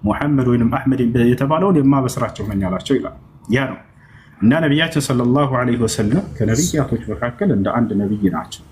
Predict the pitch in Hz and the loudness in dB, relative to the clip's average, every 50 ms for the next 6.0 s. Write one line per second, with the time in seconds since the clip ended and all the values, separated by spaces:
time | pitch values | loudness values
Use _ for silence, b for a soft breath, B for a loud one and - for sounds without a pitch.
0 | - - B B B B B - 107 101 127 127 123 127 160 170 180 156 160 151 | -20 -20 B B B B B -2 -2 0 0 -2 -2 -2 0 0 0 0 2 2
1 | 143 135 131 131 131 120 - 127 - 127 113 113 107 113 110 113 123 113 110 - | 2 2 2 0 0 0 -2 -2 0 2 2 2 2 2 4 4 4 2 0 -2
2 | 107 104 107 107 107 147 147 123 104 107 101 - 117 120 139 147 135 - 117 113 | -2 0 2 2 2 2 2 0 0 0 2 2 2 2 2 2 0 0 -2 -2
3 | 104 - - 98 - - 101 - 165 165 - - 110 113 127 127 113 107 101 98 | -4 -4 -6 -8 -8 -4 -2 0 2 2 2 2 2 2 2 2 0 -2 -4 -6
4 | 104 101 110 113 117 110 - 120 107 101 120 127 160 - - 120 - 107 101 - | -6 -6 -6 -6 -6 -4 -2 0 2 2 2 2 4 4 2 0 0 -4 -6 -6
5 | - 107 107 - - 131 110 107 104 110 110 110 101 101 92 - - - 87 | -4 -6 -4 -2 -2 -2 0 0 2 2 4 4 4 2 0 -2 -6 -16 -16